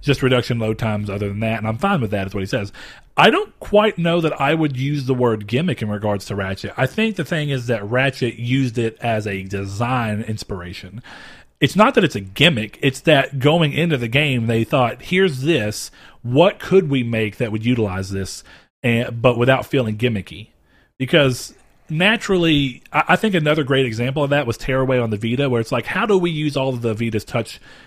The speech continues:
uh, or all the Vita's input options while having a game that feels like it was l-, made with these in mind but doesn't feel gimmicky because of it? Instead, you get games that used it but felt gimmicky because of it, because they weren't entirely designed with that in mind,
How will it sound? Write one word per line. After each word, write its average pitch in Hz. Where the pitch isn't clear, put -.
uh, 107
or 120
all 139
the 143
Vita's 127
input 127
options 110
while 135
having 185
a 170
game 139
that 117
feels 127
like 117
it 113
was 110
l-, 127
made 143
with 127
these 127
in 113
mind 127
but 110
doesn't 110
feel 110
gimmicky 104
because 101
of 92
it? 95
Instead, 214
you 196
get 156
games 139
that 104
used 135
it 107
but 110
felt 143
gimmicky 117
because 113
of 107
it, 110
because 110
they 110
weren't 120
entirely 123
designed 113
with 107
that 107
in 107
mind, 104